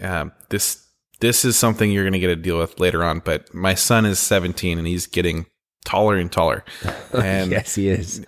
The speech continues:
Speaker 1: Yeah, and he's, he's just becoming like a man slowly before my eyes, right?
Speaker 2: Uh-huh.
Speaker 1: And he did a concert the other night. He did amazing. It was awesome. We were coming back on this
Speaker 2: I saw it, by the way. Really cool.
Speaker 1: Uh, yeah, he just,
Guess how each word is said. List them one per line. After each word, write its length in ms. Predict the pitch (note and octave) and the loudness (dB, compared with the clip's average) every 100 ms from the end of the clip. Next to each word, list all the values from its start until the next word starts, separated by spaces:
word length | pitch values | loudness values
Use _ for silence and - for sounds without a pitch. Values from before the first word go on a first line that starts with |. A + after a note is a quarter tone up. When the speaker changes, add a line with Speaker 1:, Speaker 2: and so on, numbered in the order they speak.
| - | -8
Speaker 1:
Yeah, 280 | B2 D3+ A2+ | 0 2 2
and 200 | A#2 B2+ | 0 0
he's, 160 | A#2+ G#2 - | 0 -4 -4
he's 220 | D3 B2+ | -2 0
just 200 | E3 - | -2 -2
becoming 480 | F#3 - F#3 F3 C3+ | -2 2 4 4 2
like 240 | A2 G#2+ | 0 -2
a 60 | G#2 | -2
man 520 | A2 B2+ A#2+ F#2+ F#2 | 2 4 2 0 -2
slowly 400 | - C3 C3+ C3 | 0 2 4 4
before 300 | A#2 - B2 | 0 0 0
my 280 | A2 G2+ F2 | 2 0 -2
eyes, 240 | C#2 - | -6 -8
right? 240 | G#2+ G#2 A2+ | 0 2 4
Speaker 2:
Uh-huh. 200 | A2 B2 - - | 2 -2 -8 -8
Speaker 1:
And 360 | A2+ A#2 A2+ A2 | -2 2 2 0
he 120 | A#2 | -2
did 180 | A#2 A2 | 2 2
a 100 | G2 - - | 0 -6 -6
concert 420 | - C#3 C3 B2+ | 0 0 2 0
the 80 | C3 | 2
other 120 | A#2+ | 2
night. 280 | A#2 A#2 G#2 | 2 0 0
He 100 | A2 | -2
did 140 | A2 | 0
amazing. 600 | G#2 G#2 A2 G#2+ G#2+ G#2 | 0 0 -2 0 -2 -4
It 40 | F2+ | -6
was 160 | G2 | -4
awesome. 440 | G#2 G2+ - G2 F#2+ - - - _ - | 0 0 0 -4 -4 -8 -18 -20 _ -2
We 120 | B2 | 2
were 100 | C3 | 2
coming 280 | - D3+ C#3+ | 2 0 2
back 260 | A#2+ A2 | 0 0
on 60 | A2 | -4
this 100 | G#2 | 0
Speaker 2:
I 40 | A#2 | 2
saw 280 | - D3 A2+ | 4 4 4
it, 80 | |
by 100 | F#2 F#2+ | 2 4
the 80 | |
way. 200 | F#2 F#2 F#2+ | 4 2 0
Really 220 | G#2 A2 | 0 0
cool. 280 | F#2+ F2+ E2 _ B2 | -2 -8 -12 _ -8
Speaker 1:
Uh, 120 | A#2+ | -8
yeah, 300 | B2+ C3+ G#2+ | -4 0 0
he 380 | F#2 A#2+ A2 F#2+ - | -2 -4 -6 -8 -16
just, 500 | - A#2+ A2+ - | -8 -4 -4 -6